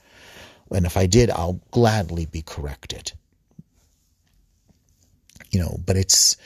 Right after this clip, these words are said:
you know, i-, i-, it's one of the beautiful things of our,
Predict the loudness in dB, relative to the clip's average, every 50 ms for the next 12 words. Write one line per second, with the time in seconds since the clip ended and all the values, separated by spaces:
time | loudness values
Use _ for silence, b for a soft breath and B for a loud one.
0 | B B B B B B B B B B B -2 0 0 0 0 -2 -2 -2 -2
1 | -2 0 0 0 0 0 0 0 0 0 2 2 2 2 2 0 -2 -2 0 2
2 | 2 2 2 -2 -6 -10 -8 -4 -2 0 0 0 0 -2 -2 -4 -4 -4 -6 -6
3 | -4 -4 -4 -2 -2 -2 -4 -4 -6